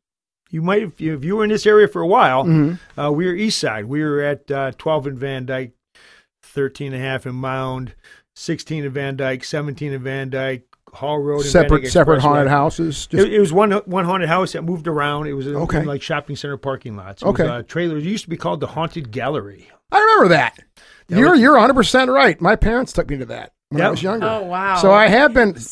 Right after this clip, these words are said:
Speaker 2: we have crossed paths.
Speaker 3: Well, that's, wh-, I kinda wanna start with the origin story then. What got you intrigued to start this business of creating the manufactured haunt for people, the experience?
Speaker 1: Uh, hundred percent all my brother's fault.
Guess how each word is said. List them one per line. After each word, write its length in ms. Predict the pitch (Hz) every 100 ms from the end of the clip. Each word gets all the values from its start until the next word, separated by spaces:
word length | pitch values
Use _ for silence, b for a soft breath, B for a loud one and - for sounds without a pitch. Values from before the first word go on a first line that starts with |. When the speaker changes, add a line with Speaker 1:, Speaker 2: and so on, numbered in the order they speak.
| - B B - _ -
Speaker 2:
we 100 | 143
have 140 | 160
crossed 260 | - 101 -
paths. 100 | 302
Speaker 3:
Well, 80 | 311
that's, 280 | 320 320
wh-, 180 | 302 285 294
I 100 | 277 285
kinda 200 | 262 311
wanna 160 | 240
start 320 | 196 - 214 208
with 100 | 185
the 60 |
origin 340 | 196 285 214 185
story 320 | - 165 165
then. 300 | 170 165 170
What 400 | 185 220 285 277
got 260 | 262 254
you 400 | 202 220 233 226 196
intrigued 800 | 196 175 - 233 240 214 185 -
to 100 | 196
start 480 | - 196 196 208 190
this 160 | 175
business 720 | 156 180 202 175 160 160 - -
of 420 | 165 170 165 - _ _
creating 640 | - 175 175 202 208 214 180
the 100 | 180
manufactured 720 | 180 208 202 208 208 220 208
haunt 360 | 156 220 -
for 140 | _ 165
people, 320 | 151 139 135
the 100 | 139
experience? 880 | 165 - 196 269 165 127 - - -
Speaker 1:
Uh, 200 | - 160 - -
hundred 220 | 196 233
percent 400 | 202 185 220 208 _ -
all 120 | 160 196
my 120 | 170
brother's 340 | 165 143 131
fault. 300 | - 101 87